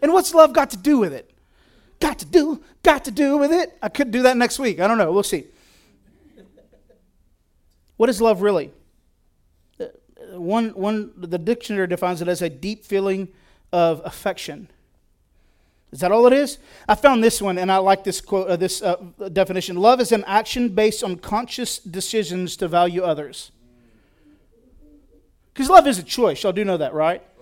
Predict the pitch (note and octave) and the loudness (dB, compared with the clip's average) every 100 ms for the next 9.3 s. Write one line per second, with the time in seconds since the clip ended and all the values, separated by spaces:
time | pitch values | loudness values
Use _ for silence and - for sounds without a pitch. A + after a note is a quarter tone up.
0 | - - _ _ A3+ - A3+ - C4+ C4+ | -20 -20 _ _ -8 -4 -6 -6 -4 -2
1 | B3+ D#3+ G3 F3+ D3 A#2 - F3+ D3 - | 0 -2 -4 -6 -6 -8 -6 -4 -4 -8
2 | - - - _ _ _ _ _ _ _ | -14 -16 -20 _ _ _ _ _ _ _
3 | _ _ _ _ F#3 F3+ D3 - - - | _ _ _ _ -6 -4 -6 -12 -14 -16
4 | - - _ _ _ _ _ _ F#3 F3+ | -20 -20 _ _ _ _ _ _ -6 -6
5 | F3+ _ _ G3 G3 E3 E3+ G#3 C4 C4 | -10 _ _ -6 -4 -4 2 4 4 2
6 | - _ _ G#3 G#3+ G3+ F3 - G3+ A3 | -6 _ _ -2 -2 -2 -8 -8 -8 -8
7 | - - - - G#3 F3 F3 E3 D3 F3+ | -10 -10 -10 -2 -2 -2 -6 -4 2 2
8 | G#3 G3+ - A#3 G#3+ F#3 E3+ - G3 F#3+ | 2 -6 -6 -4 -2 -4 -6 -6 -6 -6
9 | D#3 C#3+ | -8 -8